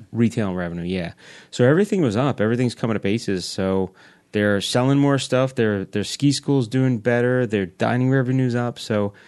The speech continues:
everything's coming up, uh, Millhouse in this. Uh, season to date total ski vi-, skier visits, which we keep track of because it means, like, who's going to the mountain. Like,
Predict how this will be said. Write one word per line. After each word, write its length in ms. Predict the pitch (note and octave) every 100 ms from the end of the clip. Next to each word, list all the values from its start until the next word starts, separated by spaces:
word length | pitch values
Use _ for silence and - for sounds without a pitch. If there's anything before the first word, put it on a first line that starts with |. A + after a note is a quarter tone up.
| - - _ _
everything's 460 | A#2 C#3 D#3 D#3
coming 260 | - C#3+ D3
up, 220 | C#3 -
uh, 380 | C3 C3 B2+ B2 - - _ _
Millhouse 520 | A2+ C#3 E3 G#2+ F#2 G2+
in 60 |
this. 360 | F#2+ F2+ - - - G2+
Uh, 360 | G2 F#2+ F#2+ - _ - _
season 320 | - - D3+ D3+
to 60 |
date 180 | D3 D3+
total 240 | - C3+ C3+
ski 260 | - E3
vi-, 200 | F3+ G#2+
skier 420 | - - - F3
visits, 400 | G2+ G2+ - -
which 300 | A2 A2 - _ _ _
we 120 | A2
keep 200 | A#2 C3
track 360 | - B2+ A#2 A#2
of 160 | A#2 G#2+
because 260 | - G#2
it 100 | G#2
means, 280 | A2 G#2 F#2+
like, 160 | G2 -
who's 260 | - C3
going 240 | G#2 A#2 G#2+
to 100 | G#2
the 60 |
mountain. 360 | G2+ F2+ - - _
Like, 140 | -